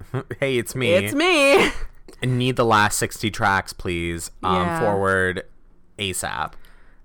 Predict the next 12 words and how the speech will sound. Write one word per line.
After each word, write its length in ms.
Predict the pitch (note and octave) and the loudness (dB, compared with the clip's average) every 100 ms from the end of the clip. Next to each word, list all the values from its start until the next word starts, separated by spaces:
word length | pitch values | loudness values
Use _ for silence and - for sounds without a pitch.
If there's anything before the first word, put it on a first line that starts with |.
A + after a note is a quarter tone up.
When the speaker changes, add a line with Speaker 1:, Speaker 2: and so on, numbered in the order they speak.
| - | -4
Speaker 1:
And 120 | B2+ | 2
I 60 | C#3+ | 2
feel 160 | D3+ G3 | 4 4
like 160 | F3+ - | 2 0
if 200 | D#3+ D#3 | -2 0
it's 160 | E3+ - | -2 0
so 360 | - C#3+ A#2+ | 0 2 2
short, 600 | A#2 - G2+ G2 C3 F#3 | 0 -2 -2 0 -2 -2
Speaker 2:
Mm-hmm. 400 | - F#3+ F3 D#3+ | -6 -6 -6 -2
Speaker 1:
that 140 | C#3 A#2 | 2 2
would 100 | G2 | 0
almost 560 | G#2 A2+ A#2 A2 G2+ | -4 -4 -4 -4 -6